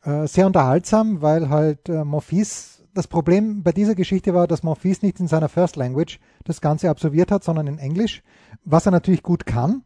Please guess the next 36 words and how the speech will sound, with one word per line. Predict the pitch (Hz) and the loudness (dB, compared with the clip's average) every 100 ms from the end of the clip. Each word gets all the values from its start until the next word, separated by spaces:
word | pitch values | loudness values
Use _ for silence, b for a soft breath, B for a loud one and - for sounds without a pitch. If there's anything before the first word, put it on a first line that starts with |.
| b b b b - | b b b b -2
Aber | 143 160 175 170 156 | 0 2 4 4 2
Murray | 165 165 139 185 175 | -2 0 2 4 4
ist | - | 0
sowieso | 165 143 135 | 0 0 0
gut. | 123 - | -4 -6
Murray | 127 156 143 | -4 -2 -2
ist, | - | -2
der | 131 | -2
hat | 135 165 | 0 -2
was | - | -4
zu | 151 | -6
sagen | - 123 165 | -2 -2 0
und | 156 | -2
Murray | 139 151 139 | 0 0 0
wagt | 127 143 | -2 -2
sich | 170 139 | -4 -4
auch | |
an | 135 | -4
Themen | 139 170 202 | -2 -2 0
heran. | 180 185 B B | -2 -4 B B
Da | 147 | 2
habe | 190 | 2
ich | 202 | 2
es | |
das | 208 | 0
erste | 185 180 175 | 0 2 0
Mal | 165 | 0
kennengelernt. | 170 170 127 117 117 120 | 2 0 -2 -6 -8 -8
Und, | 143 139 165 | -8 -8 -4
äh, | 147 151 | -2 -2
aber | 165 151 | -4 -4
eigentlich | 151 202 190 180 | 0 0 2 0
ist | 170 | -2
das | 160 | -2
eine | 151 | -2
Gamer-Pla-, | 139 180 190 185 | 0 0 0 -2